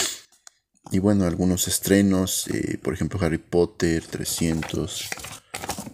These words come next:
la colección completa de Harry Potter. Aquí algunas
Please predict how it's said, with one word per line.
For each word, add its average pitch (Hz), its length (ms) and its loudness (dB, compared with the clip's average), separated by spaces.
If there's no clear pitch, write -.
la - 180 0
colección 90 380 2
completa 87 280 0
de 78 140 0
Harry 78 200 -2
Potter. 78 720 2
Aquí 87 360 -2
algunas 85 720 0